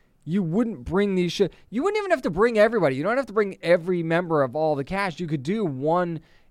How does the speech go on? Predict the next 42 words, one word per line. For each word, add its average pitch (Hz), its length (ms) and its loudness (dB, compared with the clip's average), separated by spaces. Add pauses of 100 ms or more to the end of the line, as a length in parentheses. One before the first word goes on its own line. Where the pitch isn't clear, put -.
(140)
Arrowverse 165 640 4
panel. 196 400 0
I 117 100 -4
say 127 300 -6
Arrowverse, 117 560 -4
you 123 60 -8
know, 117 80 -6
after 123 260 -6
what 123 80 -4
happened 131 200 -2
with 110 120 -10
Superman 123 300 -6
and 113 100 -6
Lois, 156 260 0
but 135 120 -18
you 196 80 -8
get 190 180 2
what 143 100 -2
I'm 113 100 -6
saying, 160 380 -2
right? 156 280 -2 (680)
These 190 360 0 (100)
C 254 280 -2
W 214 340 6
series, 170 540 0
and 185 140 -2
I 247 80 4
know 247 260 8
that 220 120 0
there's 196 200 4
a 202 40 0
lot 185 180 6
of 139 80 2
turmoil 208 480 2
going 147 300 2
on 202 260 6
with 120 180 -4
C 180 220 -4
W 170 400 4
as 117 100 -8
well, 180 380 8 (460)
but 196 280 8